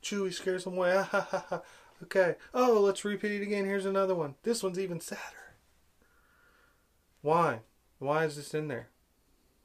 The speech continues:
Why? Again,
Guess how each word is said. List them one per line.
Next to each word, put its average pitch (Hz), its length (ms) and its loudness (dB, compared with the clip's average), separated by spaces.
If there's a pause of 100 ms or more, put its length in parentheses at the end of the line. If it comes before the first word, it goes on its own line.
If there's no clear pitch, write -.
(1500)
Why? 139 220 -4 (560)
Again, 165 640 -2